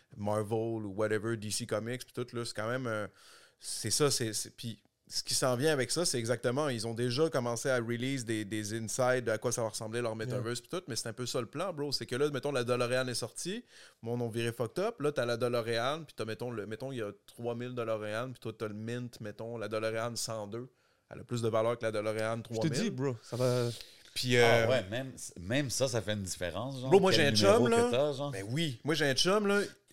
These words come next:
Speaker 1: Check ça, il y a, il y a eu un N F T, c'est Miles Morales de Spider-Man.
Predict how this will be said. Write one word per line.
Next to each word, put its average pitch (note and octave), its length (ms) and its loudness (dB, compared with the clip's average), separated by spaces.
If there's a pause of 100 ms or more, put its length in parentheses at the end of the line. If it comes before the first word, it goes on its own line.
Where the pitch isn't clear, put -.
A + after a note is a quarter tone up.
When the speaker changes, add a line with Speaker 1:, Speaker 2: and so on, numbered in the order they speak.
(120)
Speaker 1:
Check C3 200 2
ça, D#3 200 4
il B2+ 60 2
y A#2+ 80 4
a, A2+ 220 4
il A#2+ 40 -8
y A#2 80 2
a B2 40 4
eu D3+ 160 4
un D3+ 80 2
N C#3 180 0
F - 80 -8
T, F3 160 -10
c'est C3+ 180 -2
Miles C3 300 0
Morales C3 540 0
de A#2+ 80 -2
Spider-Man. A#2+ 680 0